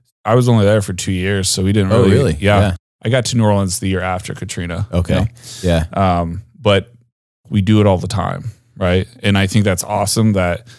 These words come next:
Speaker 1: as aviation professionals, like, we're able to think outside the box on scene, how to effectively affect the rescue, and,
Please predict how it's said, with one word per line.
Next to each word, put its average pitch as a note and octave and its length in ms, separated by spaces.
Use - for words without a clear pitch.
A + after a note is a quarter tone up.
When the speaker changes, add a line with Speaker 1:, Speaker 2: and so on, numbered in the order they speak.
Speaker 1:
as F2 180
aviation F#2 420
professionals, F#2 680
like, D#2+ 280
we're E2+ 240
able F2+ 240
to E2+ 120
think G2 600
outside F#2 400
the E2+ 80
box F2 420
on F2+ 220
scene, F2+ 320
how F2+ 180
to F2 80
effectively F2 560
affect F2 340
the F2 80
rescue, F2 440
and, E2 120